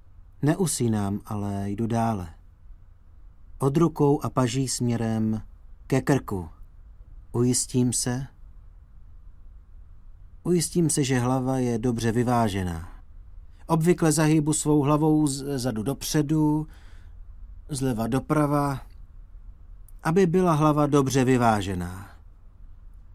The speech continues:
Jinak mě začne bolet za krkem. Teď už mě šíje nebolívá. A mé hrdlo může být podrážděné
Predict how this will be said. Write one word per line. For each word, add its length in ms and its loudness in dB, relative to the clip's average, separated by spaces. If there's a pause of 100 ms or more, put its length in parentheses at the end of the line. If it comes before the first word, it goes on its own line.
(280)
Jinak 380 4
mě 220 4
začne 320 2
bolet 300 4
za 120 0
krkem. 440 -6 (1900)
Teď 220 2
už 220 -2
mě 280 4
šíje 320 4
nebolívá. 800 2 (2750)
A 80 2
mé 200 6
hrdlo 460 2 (1300)
může 300 4
být 240 2
podrážděné 920 0